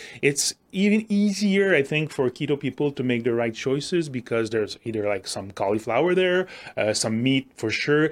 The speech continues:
If you stay away from the rice, the pasta, then, like, it's not,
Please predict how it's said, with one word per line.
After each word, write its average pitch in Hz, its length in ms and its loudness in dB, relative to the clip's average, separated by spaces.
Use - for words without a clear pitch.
If 135 160 -4
you 143 80 0
stay 139 240 4
away 127 280 6
from 120 200 0
the 113 100 2
rice, 175 360 4
the 113 80 -2
pasta, 143 540 0
then, 113 360 -2
like, 101 320 -4
it's 131 160 -4
not, 170 140 -4